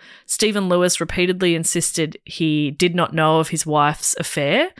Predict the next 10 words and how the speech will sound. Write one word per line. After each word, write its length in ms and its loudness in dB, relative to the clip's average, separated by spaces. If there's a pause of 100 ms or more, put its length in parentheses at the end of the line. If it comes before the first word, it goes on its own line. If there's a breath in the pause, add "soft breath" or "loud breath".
(240 loud breath)
until 340 0
after 320 0
Power's 480 -2
death. 460 -6 (400 loud breath)
Yet 160 0
Hutchinson 540 0
had 440 0
the 160 2
disciplinary 640 0
report, 480 -2